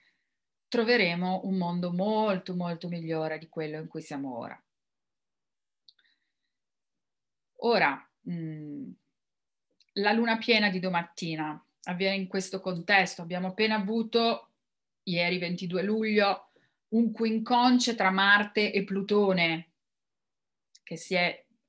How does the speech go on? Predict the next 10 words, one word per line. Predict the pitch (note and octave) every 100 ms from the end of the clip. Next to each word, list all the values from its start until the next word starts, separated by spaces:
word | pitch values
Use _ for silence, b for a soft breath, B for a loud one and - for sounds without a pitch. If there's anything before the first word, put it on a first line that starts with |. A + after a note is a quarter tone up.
| _ _
espresso. | - - F#3 E3+ - - C#3 C3+ _ _ _ b b b b b b b _ _ _ _ _
Ehm, | G3 G3+ F#3+ F#3 F3+ F3 E3+ E3 D#3 D3+ A2 - _ - _ _ _ _ _ _ _ _ _ _ _ _ _ -
Eris | A3+ A#3+ B3+ C4 -
invece | G#3+ G#3+ A3 A#3+
ha |
appena | A#3 G#3+ A3+
iniziato | A3 G#3+ G3
il | G#3+
moto | F#3+ F#3+ G3
retrogrado, | F3 A3 B3 A3+ E3+ E3 D#3 D#3